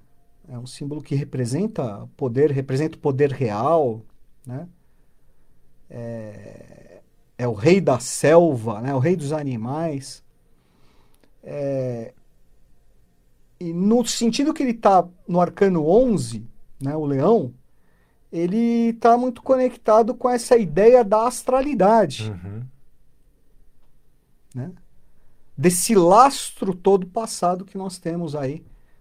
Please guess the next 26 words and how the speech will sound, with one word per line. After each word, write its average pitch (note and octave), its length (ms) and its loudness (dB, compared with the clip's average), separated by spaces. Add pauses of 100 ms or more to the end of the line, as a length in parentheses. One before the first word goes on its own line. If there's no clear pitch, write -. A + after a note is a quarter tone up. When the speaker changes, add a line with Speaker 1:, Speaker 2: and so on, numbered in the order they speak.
(160)
Speaker 1:
com, C3+ 480 -10 (800)
com C#3 160 -6
o - 20 -2
no-, E3+ 240 2
com, F#3+ 220 -8
com, G3+ 400 -4
com G3 480 -2
os, - 260 -8 (200)
a F3 120 4
mochila G3+ 500 -2
pesada, D#3+ 560 0
com D3 120 -14
os D3+ 80 -12
sacos - 400 -4
pesados C#3+ 580 -4 (380)
que - 100 -16
nós C#3+ 240 -10
trazemos, B2+ 800 -8 (240)
né? B2+ 200 -12 (480)
Speaker 2:
Bem G#2+ 160 -12
pesado. G#2 460 -14
Speaker 1:
Esse C#3+ 240 0
aspecto E3+ 420 2
de E3+ 140 -6
Speaker 2:
<laughs> - 0 -
Speaker 1:
dragão, E3 720 4